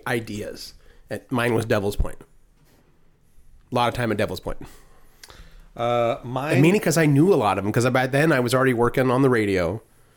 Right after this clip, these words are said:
Speaker 1: and I think by default, Emerson's show was, like, heavy nerdy, and I don't know if it's different, but almost every stripper I know were also hella nerds, so they already knew the show.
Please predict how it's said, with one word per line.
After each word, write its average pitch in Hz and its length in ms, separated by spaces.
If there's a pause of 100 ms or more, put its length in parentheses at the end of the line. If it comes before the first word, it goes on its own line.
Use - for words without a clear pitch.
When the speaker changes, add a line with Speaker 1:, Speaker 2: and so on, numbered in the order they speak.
(240)
Speaker 1:
and 98 360 (840)
I - 60
think - 340
by 104 140
default, 101 560 (320)
Emerson's 107 420
show 104 220
was, 101 180
like, 98 200
heavy 107 280
nerdy, 101 540
and 92 500 (360)
I 98 80
don't 107 120
know 104 100
if 95 80
it's 95 140
different, 101 420
but - 500 (640)
almost 156 280
every 160 180
stripper 143 340
I 143 120
know 120 140
were 110 120
also 120 240
hella 120 300
nerds, 113 400
so 120 160
they 113 120
already 127 200
knew 120 160
the 107 80
show. 104 480